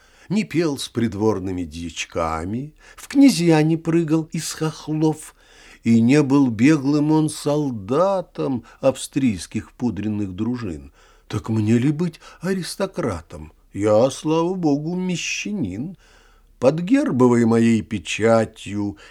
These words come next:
я кипу грамот схоронил и не якшаюсь с новой знатью, и крови спесь угомонил.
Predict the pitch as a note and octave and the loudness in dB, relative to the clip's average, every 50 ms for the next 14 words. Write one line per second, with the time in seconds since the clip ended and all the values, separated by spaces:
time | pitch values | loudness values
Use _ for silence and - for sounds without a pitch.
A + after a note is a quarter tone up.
0 | - _ - F#2 G#2 G#2 G#2+ A2 - - - - F#3 D#3 - _ - A#2 A2+ G#2+ | -20 _ -8 -4 -2 -2 -2 -4 -8 -12 -8 -6 -6 -6 -6 _ -6 -6 -4 -4
1 | F#2+ G#2 G#2+ A2+ A2 G2+ F#2+ F#2 F2+ F2 - - - - - - - - F2+ E2 | -4 -2 0 0 0 0 -2 -4 -6 -8 -10 -12 -12 -12 -12 -12 -10 -8 -6 -6
2 | E2+ E2+ F#2 G2 G#2 A#2+ E3 G#3+ B3 B3+ B3+ B3 B3 A#3 A3+ A3 F3+ - _ _ | -4 -4 -4 -4 -4 -4 -2 0 0 0 0 0 -4 -6 -8 -12 -16 -20 _ _
3 | - - - - _ _ - G3+ G#3+ G#3+ G3+ G#3+ G3+ G3 G3+ F#3 - - - - | -20 -20 -20 -20 _ _ -4 -2 -2 0 0 -2 -4 -4 -6 -8 -10 -10 -8 -6
4 | G#3 G#3+ G#3 G3+ F3 C3 G#2+ G2 - - - - - F#2+ F#2 F2+ E2+ E2 D2+ D#2 | -4 -4 -4 -4 -6 -8 -10 -12 -14 -18 -18 -14 -10 -8 -6 -6 -6 -6 -8 -10
5 | E2 E2 D#2+ - D#3 F3 G3 G3 F3+ D#3+ _ - - - D#3+ E3 D#3+ D#3 D#3 _ | -10 -12 -12 -12 -10 -10 -10 -10 -10 -12 _ -18 -16 -12 -10 -10 -10 -12 -14 _
6 | - - - _ - G#3+ - - - A#3+ C4 B3+ F3 A2 F2+ - - - - C#3 | -20 -20 -14 _ -8 -8 -8 -6 -6 -4 -4 -4 -6 -8 -10 -12 -12 -10 -8 -6
7 | D#3 D3+ - - D#2+ D#2 E2+ E2 D2+ D#2+ E2+ F2 E2 F2 F#2 D2+ D2 - - | -6 -6 -8 -12 -14 -12 -10 -8 -6 -6 -6 -6 -6 -8 -8 -10 -12 -16 -20